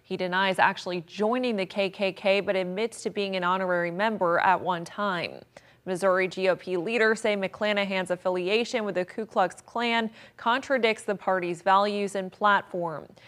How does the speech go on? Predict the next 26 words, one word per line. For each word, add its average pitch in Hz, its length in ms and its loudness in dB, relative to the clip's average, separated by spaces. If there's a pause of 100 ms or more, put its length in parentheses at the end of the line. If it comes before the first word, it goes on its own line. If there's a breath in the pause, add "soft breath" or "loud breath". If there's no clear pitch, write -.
(420 soft breath)
In 196 120 0
an 202 140 -2
email 214 380 4
to 170 140 -8
the 190 80 -2
Associated 190 640 0
Press, 202 300 6
McClanahan 185 720 -2
says 196 340 6
he's 202 240 -6
been 185 260 -4
open 226 360 0
about 185 240 4
his 185 240 -6
views 214 340 -4
with 185 160 -4
state 196 220 -2
Republican 180 600 -4
leaders, 190 400 -2 (280 soft breath)
calling 202 340 0
them 196 240 0 (300 soft breath)
a 185 100 2
bunch 190 320 2
of 196 180 -4
anti-white 202 640 0
hypocrites. - 1000 -6